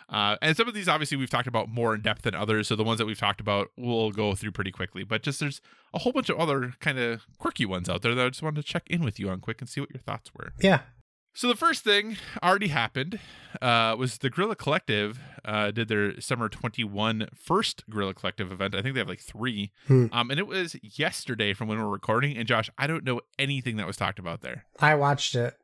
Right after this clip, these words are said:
Speaker 2: Uh,
Speaker 1: Oh, was it good? Tell me about, tell me all about it.
Speaker 2: It was fine. I couldn't, I couldn't tell you the names of any of the games I saw except for, like, Bloodstained. Um,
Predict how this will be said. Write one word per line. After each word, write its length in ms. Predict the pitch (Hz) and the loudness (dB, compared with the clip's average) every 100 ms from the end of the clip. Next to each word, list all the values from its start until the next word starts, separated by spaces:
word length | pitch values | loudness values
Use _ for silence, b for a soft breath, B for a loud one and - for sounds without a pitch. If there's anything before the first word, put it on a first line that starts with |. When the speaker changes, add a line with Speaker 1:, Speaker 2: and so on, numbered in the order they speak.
| _ - | _ 2
Speaker 2:
Uh, 400 | 123 120 120 120 | 4 6 6 6
Speaker 1:
Oh, 200 | 185 233 | 6 6
was 220 | 131 160 | 6 2
it 100 | 156 | 2
good? 340 | 151 277 180 127 | 4 6 6 2
Tell 140 | 170 | 2
me 80 | 226 | 2
about, 280 | 160 156 - | 2 2 0
tell 120 | 185 | 0
me 80 | 214 | 0
all 140 | 226 | 0
about 260 | 190 233 269 | 4 4 4
it. 160 | 110 - | 0 0
Speaker 2:
It 200 | 151 156 | 6 8
was 180 | 165 170 | 8 8
fine. 320 | - 147 156 | 8 8 8
I 100 | 147 | 6
couldn't, 360 | 143 160 160 143 _ _ - | 6 6 6 4 _ _ 2
I 80 | 127 | 4
couldn't 480 | - 180 170 139 - | 6 6 6 4 0
tell 240 | - 135 | 6 10
you 580 | 143 143 143 139 139 147 - - | 12 12 12 12 12 8 2 8
the 160 | 127 | 10
names 300 | 127 127 120 | 10 10 8
of 80 | 120 | 8
any 140 | 123 127 | 8 6
of 80 | |
the 60 | 120 | 6
games 500 | 117 123 123 127 123 - | 6 8 8 8 4 6
I 120 | 127 | 6
saw 420 | 113 - 123 123 | 8 8 8 10
except 260 | 127 - 135 | 10 8 6
for, 80 | 120 | 6
like, 180 | 113 107 | 6 6
Bloodstained. 680 | 117 120 - 143 147 156 - B B B B B B 143 | 6 6 6 8 10 8 6 B B B B B B 6
Um, 180 | 127 | 8